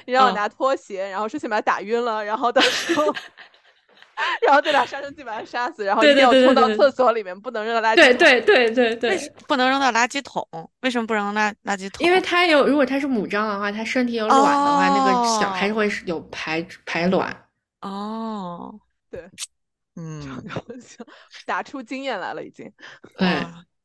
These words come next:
Speaker 2: 哇，纽约真的是。
Speaker 3: 啊。嗯。
Speaker 1: 嗯，跑题了，跑题了。
Speaker 3: 对。
Speaker 1: 啊。<laughs>
Speaker 3: <laughs> 拉回来，拉回来。那，那
Speaker 1: 嗯。
Speaker 3: 除了纽约，你有没有在东西海岸都生活过？就东西海岸，
Speaker 2: 没有。
Speaker 3: 你有没有？哦，没有。
Speaker 2: 完全没有
Speaker 3: 就只是纽约，
Speaker 2: 其他地方生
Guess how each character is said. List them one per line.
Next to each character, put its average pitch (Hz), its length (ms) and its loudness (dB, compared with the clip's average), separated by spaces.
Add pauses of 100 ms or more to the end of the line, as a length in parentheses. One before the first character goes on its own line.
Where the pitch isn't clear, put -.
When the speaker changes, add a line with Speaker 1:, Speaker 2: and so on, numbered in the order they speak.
(300)
Speaker 2:
哇， 180 200 0
纽 170 280 2
约 196 240 4
真 185 140 0
的 170 180 0
是。 - 220 -6
Speaker 3:
啊。 - 120 -14 (760)
嗯。 156 280 -12
Speaker 1:
嗯， 175 220 -8 (260)
跑 - 180 -8
题 - 140 -10
了， 190 100 -4
跑 165 180 -10
题 - 140 -20
了。 156 200 -12
Speaker 3:
对。 202 160 -12
Speaker 1:
啊。 208 200 -2 (220)
<laughs> 392 680 0
Speaker 3:
<laughs> - 500 0
拉 262 160 4
回 254 120 2
来， 165 120 4
拉 175 140 2
回 185 140 -8
来。 160 120 -10 (280)
那， 311 80 0
那 302 140 2
Speaker 1:
嗯。 208 60 -2
Speaker 3:
除 208 200 -2
了 240 200 2
纽 190 220 -2
约， 175 160 -4
你 190 80 -6
有 214 100 -2
没 220 100 -4
有 208 120 0
在 180 480 0 (500)
东 233 140 -6
西 240 160 -4
海 190 140 -4
岸 147 120 -2
都 175 160 -8
生 185 220 -8
活 156 200 -12
过？ - 240 -16
就 170 140 -10
东 185 140 -6
西 185 140 -8
海 156 80 -2
岸， 160 120 2
Speaker 2:
没 - 60 0
有。 180 60 -4
Speaker 3:
你 175 60 -4
有 175 60 -4
没 170 100 -4
有？ 160 140 -4 (180)
哦， 151 380 -6
没 160 180 -4
有。 151 180 -4 (120)
Speaker 2:
完 180 220 2
全 190 220 4
没 185 80 2
有 180 180 4
Speaker 3:
就 226 200 2
只 202 160 4
是 220 160 4
纽 190 240 4
约， 156 40 -2
Speaker 2:
其 190 60 0
他 190 40 2
地 - 0 -
方 - 0 -
生 - 100 0